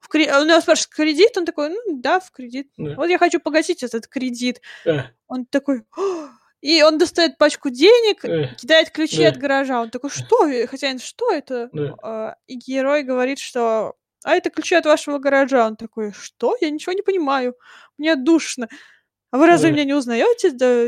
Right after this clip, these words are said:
Speaker 2: Да.
Speaker 1: в пр-, без противогаза?" И тут, короче, хозяин понимает, что не все так просто.
Speaker 2: Да.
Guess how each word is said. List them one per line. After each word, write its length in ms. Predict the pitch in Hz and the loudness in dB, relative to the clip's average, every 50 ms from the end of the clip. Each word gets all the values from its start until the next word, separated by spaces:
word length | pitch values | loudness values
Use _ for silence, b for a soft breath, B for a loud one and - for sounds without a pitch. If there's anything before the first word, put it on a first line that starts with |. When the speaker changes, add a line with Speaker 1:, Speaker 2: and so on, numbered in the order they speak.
| 240 | -2
Speaker 2:
Да. 300 | 240 - 311 302 302 147 147 | -4 -4 -4 -2 -2 -4 -4
Speaker 1:
в 80 | 214 | -6
пр-, 100 | - 285 262 | -8 -8 -4
без 200 | 247 254 285 - | -4 -4 -4 -2
противогаза?" 720 | - - 294 294 - 277 277 269 254 262 254 240 240 226 214 | -2 -2 -2 0 2 2 2 2 4 4 4 4 4 2 0
И 120 | - - | -4 -4
тут, 180 | 254 349 339 - | -6 -6 -6 -6
короче, 440 | - _ - 254 254 294 - - 262 | -6 _ 0 0 0 0 -2 -6 -6
хозяин 440 | - - 254 254 269 277 277 269 269 | -6 -6 -2 0 0 0 0 0 -4
понимает, 420 | - 262 247 247 262 262 254 247 | -8 -10 -10 -8 -8 -8 -10 -10
что 400 | - - - - 240 226 214 202 - _ _ _ _ _ _ _ _ _ _ _ _ _ _ _ | -12 -10 -6 -4 -4 -4 -4 -8 -12 _ _ _ _ _ _ _ _ _ _ _ _ _ _ _
не 120 | 269 269 277 | -10 -10 -10
все 220 | - - - 285 | -8 -6 -6 -4
так 200 | 277 294 302 _ _ | -4 -4 -6 _ _
просто. 440 | - 285 254 254 - - - - - - - - | -2 0 0 0 0 -2 -8 -16 -18 -18 -14 -12
Speaker 2:
Да. 220 | 220 175 165 165 | -10 -10 -10 -10